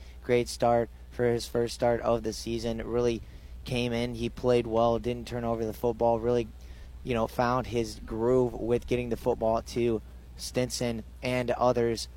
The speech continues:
and also Harrison Fowler did the rest as well, running the football like he usually does, but it just wasn't enough, and Hallsville will just have to find a way next week to really find some positive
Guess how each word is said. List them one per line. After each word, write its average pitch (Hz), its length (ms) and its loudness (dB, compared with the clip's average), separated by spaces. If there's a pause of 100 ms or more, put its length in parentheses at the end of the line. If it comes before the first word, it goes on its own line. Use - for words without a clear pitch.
(120)
and 120 260 0
also 120 460 2
Harrison 117 400 -2
Fowler 120 440 4 (340)
did 120 340 2
the 117 240 0
rest 117 460 0
as 117 180 2
well, 117 400 4 (300)
running 120 340 2
the 117 80 -2
football 120 420 4
like 117 200 4
he 117 100 -6
usually 120 480 -2
does, 117 320 2 (180)
but 127 140 2
it 117 80 -4
just 131 220 -2
wasn't 123 340 2
enough, 120 400 0 (380)
and 113 320 -2 (340)
Hallsville 123 400 2
will 120 80 2
just 120 240 -2
have 120 160 2
to 120 80 2
find 117 320 -2
a 120 40 2
way 113 280 4
next 113 320 -6
week 117 320 -4 (240)
to 113 140 -2
really 117 440 2 (800)
find 123 300 4
some 120 160 -2
positive 113 640 0